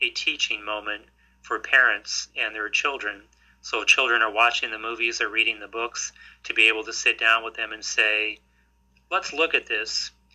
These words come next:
through the lens of our Christian faith and our relationship with Christ and say, why is this consistent or inconsistent?"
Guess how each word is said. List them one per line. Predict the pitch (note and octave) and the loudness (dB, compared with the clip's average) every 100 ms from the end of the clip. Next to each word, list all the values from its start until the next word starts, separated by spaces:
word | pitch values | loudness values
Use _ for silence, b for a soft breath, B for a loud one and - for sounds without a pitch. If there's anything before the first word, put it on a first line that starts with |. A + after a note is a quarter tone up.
| _ _ | _ _
through | B2 | -2
the | A2+ | 0
lens | A#2 A#2+ A#2+ - | 4 2 2 -4
of | G#2+ | 0
our | A2 A2 A2 B2 b b b - | 4 6 4 0 b b b -6
Christian | C#3 B2 - A2 | -2 0 -2 -4
faith | - A#2+ A2+ | 0 2 2
and | B2 | -2
our | A2 | -4
relationship | G#2+ G#2+ A2+ - A2 - A2+ | -2 -2 0 2 2 2 0
with | A2 | -6
Christ | - A2+ A2 - A2 | 2 2 2 -2 -10
and | G2+ | -8
say, | - A#2 A2 A2 G#2+ - b b b _ | 0 2 4 2 -2 -8 b b b _
why | A#2+ A#2+ | 4 4
is | B2+ - | 6 0
this | A#2+ - | -6 -8
consistent | A2 G2+ - A#2 - A2+ - | -12 -8 -6 -6 -8 -14 -12
or | A#2 A2+ | -8 -6
inconsistent?" | A#2+ A2 - G#2+ G#2+ - - - G2+ | -6 -10 -12 -6 -4 -2 -2 -4 -12